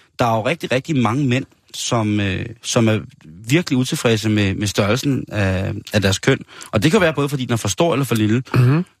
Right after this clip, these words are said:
Speaker 1: Men vil der lige pludselig komme noget sortkørshandel her?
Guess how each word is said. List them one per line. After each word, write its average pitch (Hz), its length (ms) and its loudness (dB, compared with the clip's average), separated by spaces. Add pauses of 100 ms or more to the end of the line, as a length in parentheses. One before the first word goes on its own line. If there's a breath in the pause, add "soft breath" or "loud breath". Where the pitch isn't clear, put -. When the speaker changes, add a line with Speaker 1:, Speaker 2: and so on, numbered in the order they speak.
Speaker 1:
Men 123 240 0
vil 117 320 0
der 127 80 2
lige 151 180 0
pludselig 175 280 -2
komme 147 200 0
noget 151 140 2
sortkørshandel 135 680 0
her? 107 140 0